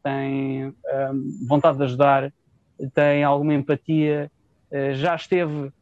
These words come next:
onde tu estás, já sentiu os mesmos problemas,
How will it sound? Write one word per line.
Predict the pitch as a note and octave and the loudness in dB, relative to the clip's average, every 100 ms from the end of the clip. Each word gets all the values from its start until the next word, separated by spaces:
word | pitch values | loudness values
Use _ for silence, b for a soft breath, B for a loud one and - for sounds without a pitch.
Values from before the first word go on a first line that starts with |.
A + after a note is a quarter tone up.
| _ _ _ | _ _ _
onde | D#3+ E3 - | -2 -2 -2
tu | - | -4
estás, | D3 E3+ D3+ D#3 - _ _ _ _ | 0 2 2 -2 -12 _ _ _ _
já | B2 E3 | -2 -2
sentiu | D#3+ E3+ D#3+ F#3 F#3 F3 D3 - _ _ - | 4 4 6 6 6 6 4 -2 _ _ -6
os | D3+ | -2
mesmos | D3 D#3+ D3 | 2 2 0
problemas, | - D#3 D#3+ D#3+ D#3 | -2 0 2 2 -2